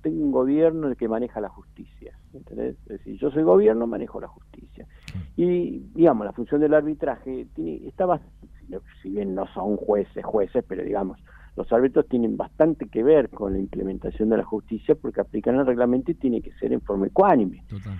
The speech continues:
Speaker 1: Entonces, ¿qué, vos estás manejando de esa manera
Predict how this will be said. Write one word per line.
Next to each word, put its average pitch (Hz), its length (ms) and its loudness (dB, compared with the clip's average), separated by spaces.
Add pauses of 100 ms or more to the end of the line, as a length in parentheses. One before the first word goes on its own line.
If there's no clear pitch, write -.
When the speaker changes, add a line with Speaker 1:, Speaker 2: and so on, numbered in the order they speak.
(200)
Speaker 1:
Entonces, 147 340 -2 (260)
¿qué, 175 80 4
vos - 460 -2
estás 156 180 4
manejando 151 840 0
de 113 80 -6
esa 120 180 -10
manera 120 580 -6